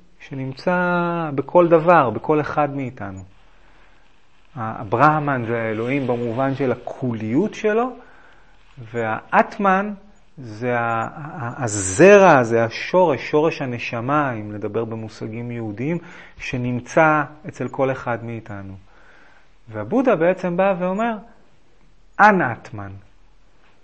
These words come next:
כלומר, אין, איפה, איפה, איפה הדבר הזה?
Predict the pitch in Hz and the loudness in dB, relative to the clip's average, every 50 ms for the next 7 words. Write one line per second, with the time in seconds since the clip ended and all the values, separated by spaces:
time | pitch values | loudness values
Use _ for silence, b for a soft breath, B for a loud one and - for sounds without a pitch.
0 | - - - - 131 139 151 160 160 151 147 - - - - - - - - - | -20 -20 -14 -10 -6 -2 0 0 0 -2 -4 -10 -20 -20 -20 -20 -20 -20 -20 -20
1 | - - - - - - - - - - - - - - - - - - - 214 | -20 -20 -20 -20 -20 -20 -20 -20 -20 -20 -20 -20 -20 -20 -20 -20 -12 -4 0 2
2 | 233 196 143 147 - 214 208 - - 190 - 220 - - 196 214 202 - - 247 | 2 2 2 0 -2 -4 -4 -2 -2 -2 0 0 0 0 -2 -2 -2 2 2 2
3 | 233 226 220 185 208 202 196 170 135 107 101 104 | 4 4 4 6 6 6 6 6 2 0 -2 -6